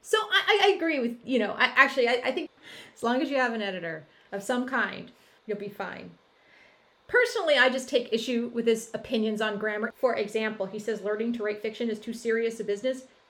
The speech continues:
to be mixed in with leftovers from fresh and composition." I teach freshman composition, and I teach creative writing,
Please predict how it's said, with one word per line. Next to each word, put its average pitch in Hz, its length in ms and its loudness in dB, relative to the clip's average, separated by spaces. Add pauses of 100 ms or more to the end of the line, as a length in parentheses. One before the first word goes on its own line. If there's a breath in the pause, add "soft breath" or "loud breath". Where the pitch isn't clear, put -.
to 254 120 -4
be 233 100 4
mixed 214 280 -4
in 226 120 0
with 220 140 -4
leftovers 220 600 -4
from 220 200 -4
fresh 202 200 -4
and 202 100 -12
composition." 180 560 -10 (1500 loud breath)
I 339 220 6
teach - 540 -2 (300)
freshman 262 380 2
composition, 233 720 -2 (560)
and 320 300 2
I 233 140 2
teach 220 500 -8 (120)
creative 226 440 2
writing, 214 480 -4